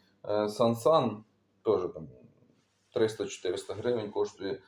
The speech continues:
Там синтепончика кусочок. Щас от плівочка є, тому що помпа, е, дві помпи вже, е, там вони на присосочках,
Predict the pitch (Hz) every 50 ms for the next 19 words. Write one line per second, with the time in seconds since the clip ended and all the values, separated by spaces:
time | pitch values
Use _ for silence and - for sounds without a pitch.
0 | _ _ - 104 95 90 - 113 110 110 139 139 - 113 104 107 - - - -
1 | - 139 135 - 120 117 123 117 117 - - - - _ _ _ _ _ - 131
2 | 123 123 123 120 113 - 135 139 127 123 131 120 - - 120 120 143 156 156 -
3 | - - - 117 113 107 104 104 107 104 - - 135 123 117 107 113 107 - -
4 | - _ _ _ _ _ _ _ _ - 85 90 95 98 104 104 104 104 117 135
5 | 139 135 135 135 139 135 135 131 123 113 95 - 95 101 101 107 117 117 113 110
6 | 110 107 104 107 107 - _ _ - - 78 87 90 - 123 110 107 107 104 101
7 | 107 110 110 117 120 120 156 170 160 - 113 - - - 110 - -